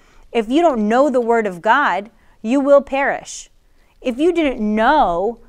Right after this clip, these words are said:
that the Bible talks about how He's your ultimate healer, that you can walk in divine healing and you get sick, the sickness can take you out.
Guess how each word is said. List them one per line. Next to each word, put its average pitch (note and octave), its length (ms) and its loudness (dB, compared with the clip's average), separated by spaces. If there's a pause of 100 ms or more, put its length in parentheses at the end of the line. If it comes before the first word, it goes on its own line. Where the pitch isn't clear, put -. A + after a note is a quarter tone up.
(160)
that - 180 -4
the B3 80 2
Bible A3+ 320 4
talks A#3+ 380 0
about A3 240 -2
how A#3+ 180 0
He's A#3 320 -6
your G3 240 -4
ultimate A#3 540 -2
healer, G#3 480 -4 (240)
that A3 180 -2
you C#4 160 2
can B3+ 220 -4
walk A3+ 260 2
in A#3 100 -2
divine G#3+ 380 -4
healing G#3+ 560 -8 (380)
and A#3+ 280 0
you C4 160 2
get B3 320 2
sick, - 600 0 (1160)
the D4 140 4
sickness D#4+ 500 0
can D4 200 0
take C#4 260 2
you B3+ 160 0
out. C#4 340 2